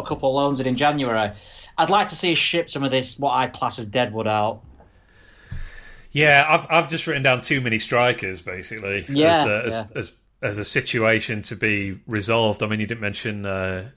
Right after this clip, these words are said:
Speaker 2: uh, oh, he's not a senior player, but, you know, Jebison,
Speaker 1: Oh,
Speaker 2: obviously.
Speaker 1: Jebison, yeah, of course. Sorry, I've not even wrote, yeah, I've not written him down. I completely <laughs> forgot about him,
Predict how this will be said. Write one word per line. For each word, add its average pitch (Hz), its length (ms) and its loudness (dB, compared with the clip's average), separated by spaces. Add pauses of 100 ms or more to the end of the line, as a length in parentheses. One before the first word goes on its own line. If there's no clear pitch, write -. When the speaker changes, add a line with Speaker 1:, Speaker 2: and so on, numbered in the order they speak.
(380)
Speaker 2:
uh, 98 300 -2
oh, 104 80 -4
he's 95 140 -6
not 95 100 -12
a - 40 -12
senior 95 300 -4
player, 98 220 -2
but, - 100 -6
you 95 60 -8
know, 95 80 -4
Jebison, 113 420 -2
Speaker 1:
Oh, 269 80 4
Speaker 2:
obviously. 107 440 0
Speaker 1:
Jebison, - 40 -8
yeah, 247 120 -2
of - 80 -6
course. 269 320 -2
Sorry, 262 200 0
I've 208 60 -2
not 214 120 0
even 185 160 -2
wrote, 170 320 -2
yeah, 214 360 2
I've 151 120 -4
not 165 120 -4
written 156 160 0
him 135 80 2
down. 170 220 2
I - 40 2
completely 139 380 -2
<laughs> - 40 -8
forgot 202 380 2
about 208 240 2
him, 190 80 -2